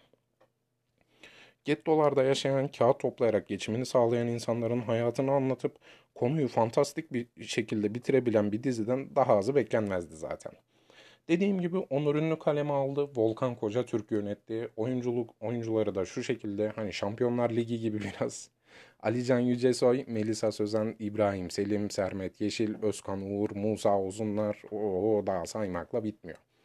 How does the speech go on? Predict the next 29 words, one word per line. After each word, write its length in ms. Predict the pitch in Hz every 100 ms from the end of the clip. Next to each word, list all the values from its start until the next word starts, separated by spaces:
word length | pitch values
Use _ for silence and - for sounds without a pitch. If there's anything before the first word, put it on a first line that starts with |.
| _ - - _ _ _ -
Bu 160 | 143
dizi 380 | 113 101 101 - _ 120
gerçekten 760 | 123 110 - 90 - 92 87
nadir 440 | 98 113 120 123 113
bulunan, 420 | 110 107 101 101
kıyıda 460 | - 104 104 120 120
köşede 400 | 107 110 107 101
kalmış 380 | 104 101 107
güzelliklerden. 800 | - 92 90 87 87 92 87 80 78 _ _ - _
Vaktiyle 440 | 113 117 151 135 123
etrafımdaki 640 | 120 135 127 135 135 135
insanların 520 | 123 - 131 131 127
başını 280 | 131 139 131
çok 240 | - 139
şişirdim 500 | - - 135 120 120
bu 140 | 117 117
diziyi 260 | 120 117
öneri 300 | 117 117 117
öneri. 340 | 117 110 110 127
Şimdi 280 | 135 131 123
de 100 | 107
sizin 300 | 113 135 113
<laughs> 0 |
başınızı 500 | - - 131 117 110
şişirdim. 540 | 110 110 104 110 131 - - - - _ -
Kesinlikle 500 | 127 175 170 165 156
unutulmazlar 800 | 135 131 131 135 139 131 143
arasında 540 | 123 113 107 113 127 127
ve 180 | 117